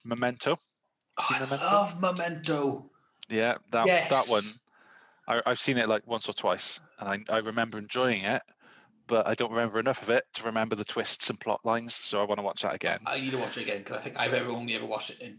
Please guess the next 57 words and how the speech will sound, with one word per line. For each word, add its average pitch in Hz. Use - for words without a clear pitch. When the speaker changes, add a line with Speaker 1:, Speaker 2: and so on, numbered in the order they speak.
Speaker 2:
bits. -
Speaker 1:
Okay. 113
Speaker 2:
Uh, 123
which 127
is -
Speaker 1:
Kinda 139
Speaker 2:
really 139
Speaker 1:
like 143
Speaker 2:
diff- 139
Speaker 1:
the 147
film 143
is 139
created? 156
Speaker 2:
Kinda 135
like 131
the 135
film 139
is 123
created. 127
So 123
I've 117
never, 143
like, 127
fully 127
watched 127
it -
from 123
the 123
start. -
I've 120
always 120
caught 123
up -
Speaker 1:
Yeah. 113
Speaker 2:
to 127
it, 104
and 110
I, 110
or 120
if -
I 131
have 139
watched 127
it -
all 110
through, 113
I 117
can't 117
remember. 110
I 113
know 131
exactly 120
what 117
you're 117
on 113
about -
because -